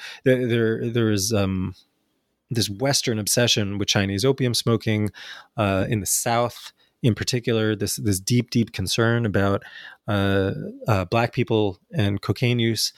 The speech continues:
And then in the East, a, a bit later, as th-, there is this massive urbanization and, uh, European immigration, uh, the, the, the use of, um,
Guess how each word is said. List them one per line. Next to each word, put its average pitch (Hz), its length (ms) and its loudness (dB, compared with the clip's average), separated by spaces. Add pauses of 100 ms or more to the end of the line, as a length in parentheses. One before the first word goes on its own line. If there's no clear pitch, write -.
(260)
And 113 100 2
then 113 120 4
in 104 100 0
the 127 240 -4
East, - 560 0
a, 120 220 2
a 113 40 0
bit 110 140 0
later, 110 560 0
as 104 320 0
th-, 120 240 -2
there 104 160 2
is 92 140 0
this 98 180 -4
massive 104 720 0 (500)
urbanization 104 920 2
and, 90 220 -2 (360)
uh, 117 60 0
European 113 480 0
immigration, 98 760 0 (360)
uh, 92 420 2
the, 110 420 2
the, 101 460 0 (540)
the 104 140 -6
use 120 400 2
of, 98 440 -2
um, 95 560 -2